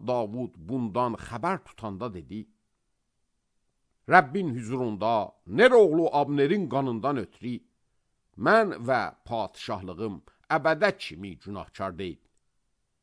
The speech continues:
Qoy bu günah Yoabın başına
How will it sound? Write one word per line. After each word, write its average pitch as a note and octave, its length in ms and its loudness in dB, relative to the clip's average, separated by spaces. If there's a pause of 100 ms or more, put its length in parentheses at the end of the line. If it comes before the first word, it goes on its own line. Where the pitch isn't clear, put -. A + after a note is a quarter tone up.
(640)
Qoy E3 340 6
bu F3+ 120 -4
günah D3+ 480 4
Yoabın E3 520 4
başına D3+ 420 2